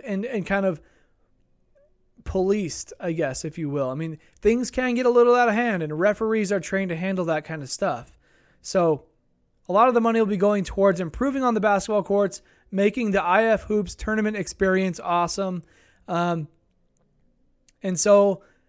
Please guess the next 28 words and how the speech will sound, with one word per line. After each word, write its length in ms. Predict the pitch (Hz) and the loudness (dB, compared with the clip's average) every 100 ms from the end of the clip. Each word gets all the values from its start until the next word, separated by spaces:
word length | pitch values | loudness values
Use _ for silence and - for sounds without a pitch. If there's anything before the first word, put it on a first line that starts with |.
| _ - | _ -4
that's 280 | 208 - | -2 -2
pretty 240 | - 277 269 | -4 -2 0
much 280 | 262 262 - | 0 -2 -4
the 80 | |
strategy. 560 | 196 247 269 269 170 151 | -8 -4 -2 -2 -2 -4
So 180 | 135 190 | -4 -2
where 200 | 185 226 | 4 4
do 80 | 233 | 4
you 100 | 226 | 4
go 220 | 226 233 | 6 6
from 180 | 233 196 | 4 0
here? 300 | 220 269 262 _ _ | 0 0 -4 _ _
If 220 | 220 185 | -2 0
you 180 | 214 294 | 2 4
are 200 | 330 302 | 4 2
from 400 | 233 240 254 277 | 0 2 2 2
Idaho 440 | 233 220 254 226 226 | 2 2 4 4 2
Falls 480 | 233 233 208 170 | 2 2 4 2
or 200 | 165 170 | 0 0
in 180 | 233 233 | 0 0
the 100 | 269 | 0
surrounding 560 | - 247 233 233 214 233 | -2 0 2 2 -2 -6
area, 600 | 240 269 240 165 143 147 - _ _ _ - | -4 0 2 2 2 -2 -10 _ _ _ -8
uh, 280 | 190 180 180 | 0 2 2
say, 260 | - 208 | 0 0
like, 240 | 185 175 - | 2 0 -2
Pocatello, 720 | 214 214 208 214 240 262 262 | -4 -4 -4 0 2 4 4
Blackfoot, 920 | 233 185 196 226 226 - 247 240 247 | 2 0 2 2 0 -2 2 2 2